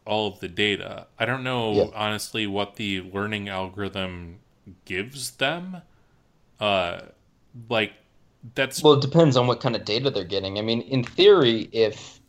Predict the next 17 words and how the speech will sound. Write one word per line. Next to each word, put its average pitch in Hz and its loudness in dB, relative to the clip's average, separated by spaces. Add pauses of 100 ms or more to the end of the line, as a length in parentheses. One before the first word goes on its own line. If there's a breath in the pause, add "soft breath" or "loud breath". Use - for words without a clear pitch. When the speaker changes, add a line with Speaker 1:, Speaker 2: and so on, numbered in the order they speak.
Speaker 2:
I 131 -14
mean, 123 2
Speaker 1:
Yeah, 120 2
Speaker 2:
you're 117 2
Speaker 1:
that's 113 2
Speaker 2:
right 120 6
Speaker 1:
fair. 117 -2
Speaker 2:
that 107 -2
it's, - -12
a 117 4
lot 123 6
of 131 4
these 104 -6
apps 92 -2
are 92 -6
sandboxed, 92 -4
but, 104 4